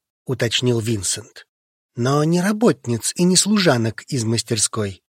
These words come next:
«Ещё не было лакея, который встречал гостей госпожи Корси. Конечно же, вся прислуга была встревожена случившимся». <laughs> «Представляю, что они успели напридумывать»,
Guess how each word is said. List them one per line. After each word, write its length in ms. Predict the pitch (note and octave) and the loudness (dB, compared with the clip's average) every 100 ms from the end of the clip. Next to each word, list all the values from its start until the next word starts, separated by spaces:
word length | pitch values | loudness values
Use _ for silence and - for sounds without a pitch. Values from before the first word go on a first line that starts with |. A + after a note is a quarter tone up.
| _ _ _ _ _ - | _ _ _ _ _ -16
«Ещё 480 | F2+ F#2 - - G#2+ | -12 -4 0 0 -2
не 180 | G#2+ G#2 | -4 -2
было 240 | A2 A2+ | -2 0
лакея, 580 | A#2 B2 - G#3+ F3 A2+ | 0 -2 0 2 2 0
который 380 | A2 G2+ A2 A2+ | -4 -4 -4 -4
встречал 500 | - A#2+ - G#2+ G#2 | -4 -2 0 -2 -2
гостей 400 | A2 - G#2+ F#2+ | -2 -2 -4 -8
госпожи 520 | G#2 - G#2 F#2+ F#2 | -6 -6 -8 -10 -12
Корси. 500 | - G2 - - - _ _ | -14 -10 -10 -10 -14 _ _
Конечно 480 | - F#2+ A#2 - D3 | -12 -6 -4 -4 -2
же, 160 | B2 A#2+ | -4 -2
вся 320 | - A2+ B2 | -2 -2 -4
прислуга 480 | D#3+ D#3 D3 D#3+ D#3+ | -2 -2 0 -2 0
была 240 | D3 D3 | 2 0
встревожена 720 | - - B2 A2+ D3+ G3 A3+ | -2 -2 -2 2 2 2 2
случившимся». 840 | D#3+ D3 A#2 G#2 G2 - - - - _ _ _ _ _ _ _ - - | 0 -2 -2 -2 -4 -8 -10 -12 -12 _ _ _ _ _ _ _ -20 -10
<laughs> 100 | D3 - - D3+ _ _ - _ - | -10 -10 -12 -12 _ _ -20 _ -18
«Представляю, 1160 | - E3 E3+ - - D3 G#3 G3+ G3 G#3+ A#3 | -12 -8 -2 -2 -2 -6 -4 -2 -2 0 -2
что 260 | G3+ - G3 | -2 -6 -8
они 200 | G3 G#3 | -4 -2
успели 500 | G3+ - G3+ G#3+ G3+ | -2 -4 -2 -2 0
напридумывать», 1200 | G#3 F#3 F#3+ F#3+ E3+ A#3 G#3+ C3 A#2 - - - | -2 -4 -4 -2 0 2 0 -2 -8 -14 -12 -14